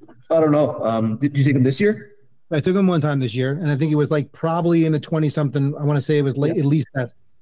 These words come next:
Speaker 2: round I
Speaker 3: it,
Speaker 2: took
Speaker 3: yeah,
Speaker 2: him.
Speaker 3: he's kinda more of a luxury item and not a necessity anymore.
Speaker 2: Right.
Speaker 3: I mean, it's like, uh, he, he could get me some steals if he's healthy, but when I do my math,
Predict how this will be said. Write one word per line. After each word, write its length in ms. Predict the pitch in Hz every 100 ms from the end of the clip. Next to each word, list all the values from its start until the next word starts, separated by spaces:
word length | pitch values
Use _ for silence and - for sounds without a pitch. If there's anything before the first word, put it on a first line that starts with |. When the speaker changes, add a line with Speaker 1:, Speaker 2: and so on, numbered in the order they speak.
| -
Speaker 2:
round 120 | 147
I 40 | 185
Speaker 3:
it, 80 | -
Speaker 2:
took 100 | 175
Speaker 3:
yeah, 60 | 135
Speaker 2:
him. 60 | - -
Speaker 3:
he's 280 | 165 165 170
kinda 240 | 214 196
more 180 | 175 175
of 100 | 147
a 40 |
luxury 540 | 131 139 151 151 151 147
item 460 | 151 147 147 147 -
and 100 | 131
not 220 | 135 131
a 40 |
necessity 560 | 123 - 135 127 147 135
anymore. 420 | 135 135 135 139 - _ - - -
Speaker 2:
Right. 200 | 151 151
Speaker 3:
I 20 | 127
mean, 320 | 123 120 107
it's 160 | 110 143
like, 320 | 131 120 - - - -
uh, 200 | 135 131 -
he, 220 | - 156
he 160 | 143 143
could 160 | 156
get 160 | 135 170
me 80 | 175
some 160 | 160
steals 340 | 143 165 160 165
if 80 | 139
he's 160 | 135
healthy, 500 | 160 160 165 160 151 - - - -
but 160 | 143 139
when 120 | 135
I 80 | 131
do 160 | 175
my 180 | 160 147
math, 640 | 139 160 165 139 135 -